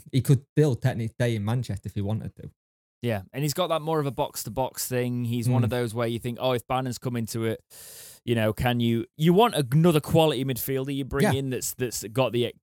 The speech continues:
Speaker 2: got some experience as well, and that sort of great age of sort of, like, twenty-six, twenty-five, twenty-six, twenty-seven,
Speaker 1: Yeah.
Speaker 2: then those sort of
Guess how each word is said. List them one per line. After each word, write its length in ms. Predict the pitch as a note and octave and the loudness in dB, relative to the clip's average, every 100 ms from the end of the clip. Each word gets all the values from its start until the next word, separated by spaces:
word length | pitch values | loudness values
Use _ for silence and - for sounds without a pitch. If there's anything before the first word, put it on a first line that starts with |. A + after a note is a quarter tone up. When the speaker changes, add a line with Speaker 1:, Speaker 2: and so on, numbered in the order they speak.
| _ | _
Speaker 2:
got 220 | - C3 - | -4 -2 -2
some 140 | B2+ | -4
experience 760 | A2 - B2+ A#2+ A#2 B2 G#2 | -4 -4 0 2 2 0 -4
as 140 | A2 G2 | -6 -4
well, 320 | G#2+ A2 B2 | -2 -2 -4
and 240 | G2+ G#2 | -4 -4
that 180 | G#2+ G#2 | -4 -6
sort 240 | - A#2+ G2+ | -4 -2 -2
of 200 | F#2+ - - _ - _ | -6 -10 -14 _ -20 _
great 320 | C3 A#2+ A2+ | 2 2 2
age 300 | F#2 G#2+ G2+ | 0 -2 -2
of 100 | G#2 | -4
sort 220 | - A2 | -6 -4
of, 40 | F#2+ | -2
like, 180 | G2 - | -4 -4
twenty-six, 720 | - G2 G2 - G#2 - - | -4 -4 -4 -6 -10 -12 -16
twenty-five, 440 | - A2+ G#2 G#2+ G2+ | -6 -4 -2 -2 -2
twenty-six, 380 | G#2+ G2+ - - | -4 -6 -8 -8
twenty-seven, 500 | G2+ G2 G2 F#2+ F#2 | -6 -4 -4 -6 -4
Speaker 1:
Yeah. 120 | A#2+ | -4
Speaker 2:
then 180 | G2 F2+ _ - _ - | -4 -8 _ -20 _ -2
those 180 | G2+ | 0
sort 280 | - G#2+ F#2+ | 2 0 0
of 280 | F#2+ - - | -2 -4 -10